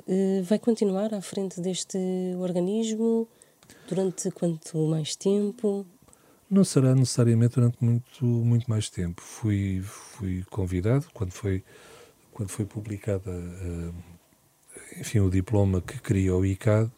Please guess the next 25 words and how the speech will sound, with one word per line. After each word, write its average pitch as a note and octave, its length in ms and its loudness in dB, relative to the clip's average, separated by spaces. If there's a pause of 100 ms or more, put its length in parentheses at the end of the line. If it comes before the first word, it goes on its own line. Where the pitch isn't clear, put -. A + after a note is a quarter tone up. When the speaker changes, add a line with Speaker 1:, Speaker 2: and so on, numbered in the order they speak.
(720)
Speaker 2:
eh, G#2 160 -8
fui - 240 -2
convidado F#2+ 720 0
pela, F2+ 440 -4
pelo, E2 300 -4 (340)
pelo D#2+ 280 -8
Sr. - 240 -6
Ministro E2+ 320 -4
da - 20 -6
Saúde G#2 380 2 (160)
a G2 280 -2 (200)
continuar G#2 600 2
e F#2+ 280 2
a, F#2 100 -4 (500)
e A2+ 120 4
a G#2 40 6
promover G#2+ 540 6
este, - 400 0 (500)
este G2+ 420 -4
processo - 680 -2 (380)
de F2+ 280 -2
fusão F#2 760 2 (1500)
com F#2 260 4
as, - 680 -2
eh, F#2 260 -2